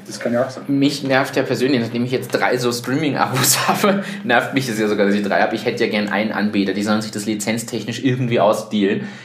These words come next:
Speaker 2: Ich hätte gern einen Anbieter, wo ich reingehe, alles durchschauen kann.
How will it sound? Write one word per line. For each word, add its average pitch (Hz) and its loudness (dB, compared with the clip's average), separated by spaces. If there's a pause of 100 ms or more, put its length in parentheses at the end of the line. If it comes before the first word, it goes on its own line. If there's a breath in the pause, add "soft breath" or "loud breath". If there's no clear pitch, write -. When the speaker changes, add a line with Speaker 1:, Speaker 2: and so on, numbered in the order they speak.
(100)
Speaker 2:
Ich 101 0
hätte - -4
gern - -6
einen - 0
Anbieter, 101 0
wo 98 0
ich 98 -2
reingehe, 95 -2
alles 92 -2
durchschauen 101 0
kann. 101 -2